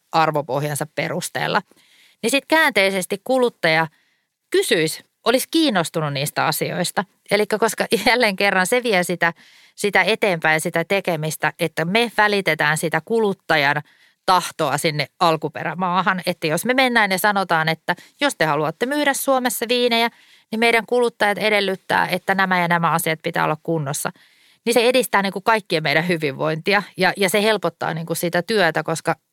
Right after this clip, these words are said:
kuitenkin se tuottaja, joka myy sen tuotteen tänne Suomeen, niin hän myy sen suomalaiselle kuluttajalle. Ja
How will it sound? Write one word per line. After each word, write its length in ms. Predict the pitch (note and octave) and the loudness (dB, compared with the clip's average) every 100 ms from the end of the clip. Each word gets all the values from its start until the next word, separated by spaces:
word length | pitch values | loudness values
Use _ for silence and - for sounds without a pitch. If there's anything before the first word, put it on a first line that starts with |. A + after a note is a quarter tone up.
| _ | _
kuitenkin 540 | C4 C#4+ G#3+ F3+ E3+ | 0 2 2 0 -2
se 100 | E3+ | -2
tuottaja, 520 | F3 G3+ F#3+ E3+ D#3 | 0 2 2 2 2
joka 200 | D#3 D#3+ | 0 0
myy 220 | E3 F3+ E3+ | -2 0 0
sen 160 | D#3+ | 0
tuotteen 420 | F3 E3 - D#3 | 0 0 -2 -6
tänne 180 | D#3 D3+ | -4 -4
Suomeen, 440 | - F3 D#3+ D3 C#3+ | -2 0 0 -2 -4
niin 100 | - _ _ | -8 _ _
hän 140 | - G#3+ | -2 0
myy 220 | A3 G#3+ | 2 2
sen 140 | F#3 | 0
suomalaiselle 600 | F3 F#3+ E3+ D#3 D3+ C#3 - | 2 2 2 2 0 -4 -6
kuluttajalle. 720 | F3 D#3 D#3 - B2 D#3 F#3+ - _ - - _ _ | -4 -4 -4 -6 -4 -2 -2 -4 _ -20 -20 _ _
Ja 180 | E3+ E3+ | 0 0